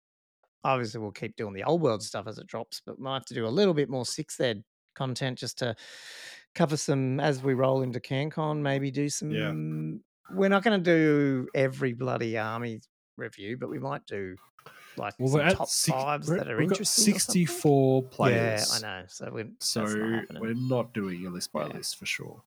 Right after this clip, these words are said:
Speaker 1: Yeah.
Speaker 2: Um,
Speaker 1: So
Speaker 2: but yeah, we might, yeah, as you say, we might do a, yeah, top few, three or four or five
Speaker 1: I shouldn't say
Speaker 2: lists
Speaker 1: top,
Speaker 2: for each
Speaker 1: uh,
Speaker 2: one.
Speaker 1: what,
Speaker 2: Not
Speaker 1: what
Speaker 2: top,
Speaker 1: be a
Speaker 2: but,
Speaker 1: better idea?
Speaker 2: like, we just
Speaker 1: Uh,
Speaker 2: pick
Speaker 1: fun list
Speaker 2: some
Speaker 1: or something. Yeah,
Speaker 2: interesting
Speaker 1: ones that we
Speaker 2: lists
Speaker 1: find
Speaker 2: or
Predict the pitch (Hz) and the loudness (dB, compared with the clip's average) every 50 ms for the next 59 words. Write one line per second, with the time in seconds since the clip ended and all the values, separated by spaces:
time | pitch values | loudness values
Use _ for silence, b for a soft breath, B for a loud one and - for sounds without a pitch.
0 | _ - - - - - - - B B B B B B B B B B 95 92 | _ -10 -10 -10 -10 -12 -14 -16 B B B B B B B B B B -6 -4
1 | 90 90 90 90 127 117 104 110 107 147 151 147 131 131 135 131 143 147 139 - | -2 -2 -2 -2 -2 -2 -2 0 2 4 6 6 8 6 6 6 6 6 6 6
2 | 147 143 135 120 127 117 107 - - 107 104 101 104 98 101 104 95 - - 98 | 4 4 4 4 4 2 0 0 0 0 0 0 0 0 -2 -4 -4 -2 -2 -2
3 | 90 85 85 90 101 98 90 82 78 - - 120 98 - - _ _ _ _ _ | 0 0 -2 -2 -2 -2 -2 -2 -4 -6 -6 -6 -6 -6 -8 _ _ _ _ _
4 | _ _ - - 202 190 185 - - - - - - - - - - - - 98 | _ _ -12 -6 -4 -4 -4 -6 -8 -12 -18 -18 -18 -20 -18 -18 -14 -6 -4 -2
5 | 92 92 87 87 - - - 95 87 87 87 - - - 85 - - - 135 - | 0 0 -2 -4 -6 -6 -6 -6 -4 -4 -6 -6 -2 0 0 2 2 0 0 0
6 | 226 220 - - 117 113 - - - 110 - - - - 90 101 101 117 127 123 | -2 -2 -2 0 0 2 2 4 4 4 2 0 -4 -10 -8 -4 -2 0 2 2
7 | 110 - 156 180 - 123 151 156 - - 175 180 - 131 - 170 147 123 117 170 | 4 4 4 4 2 0 -4 -6 -2 2 4 4 4 6 6 6 6 8 6 6
8 | 143 117 117 110 107 107 104 104 107 101 101 170 170 151 - 180 170 190 202 - | 6 6 4 0 0 -2 -2 -2 -2 4 6 6 6 8 8 8 8 8 6 6
9 | - 98 - - - - - 185 127 123 120 117 110 101 165 151 143 135 127 131 | 4 0 -2 -8 2 4 6 6 6 4 2 2 6 6 8 6 6 4 0 -2
10 | - 127 107 107 - - 135 131 123 - 160 - 156 156 147 139 135 123 127 123 | -4 -6 -8 -8 -4 2 4 4 6 6 6 6 6 6 6 6 6 6 6 6
11 | 110 - - 143 127 135 123 117 | 6 4 4 4 4 4 6 6